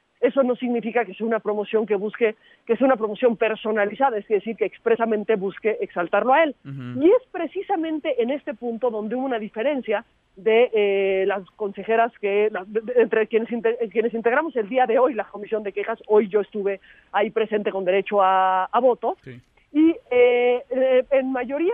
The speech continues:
Speaker 1: decidieron que, en el, que no se acreditaba que hubiese una violación al principio de imparcialidad. Sin embargo, yo solicité que se devolviera el proyecto porque no venía un análisis pormenorizado de por qué se llegaba a esa,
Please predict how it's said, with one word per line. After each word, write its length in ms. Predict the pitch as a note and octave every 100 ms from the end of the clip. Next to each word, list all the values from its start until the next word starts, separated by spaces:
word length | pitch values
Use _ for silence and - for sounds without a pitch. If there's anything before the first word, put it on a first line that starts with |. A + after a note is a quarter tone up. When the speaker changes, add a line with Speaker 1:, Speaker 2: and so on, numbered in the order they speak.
| G4+
Speaker 1:
decidieron 520 | C4+ B3 B3 D4 D4
que, 140 | C4+
en 120 | C4 C#4
el, 120 | A3 - -
que 120 | A3+
no 260 | A#3 B3 D4+
se 80 | -
acreditaba 600 | D4+ B3 G3+ G3 A3+ A3+
que 120 | - G3+
hubiese 300 | A3+ A3 A#3+
una 120 | G#3+
violación 400 | G3+ F3 G#3 G#3
al 80 | G3
principio 400 | F#3 G3 G3 G3+
de 60 |
imparcialidad. 600 | G3+ G3 F#3+ G3 G3 F#3+ - _ _ _ _ _ _ _
Sin 180 | C4+ B3+
embargo, 500 | B3 A#3+ C4+ C4+ C4+ - G#3+ G#3+
yo 180 | F#3 C#4
solicité 540 | C#4+ C#4 B3+ A#3 C4 A#3
que 100 | G3+
se 160 | G3+
devolviera 640 | E3 G3+ F3 G3+ G3+ D4 D#4
el 100 | B3+
proyecto 460 | D4 A#3+ A3+ C4+
porque 300 | A3 G#3+ G#3+
no 160 | A3+ C4+
venía 420 | B3+ B3 A#3+ B3 _ _ _
un 240 | D4+ D4
análisis 520 | C4+ C4+ C4 B3 B3 - G#3+ G3+ G#3
pormenorizado 720 | G3+ G3 G3 A3 A3 G#3+ A#3+ _ _
de 200 | F#3+ A#3
por 300 | - A#3 A3
qué 160 | F4+ F#4
se 100 | C#4+
llegaba 280 | A3 G3 F#3+
a 40 |
esa, 120 | -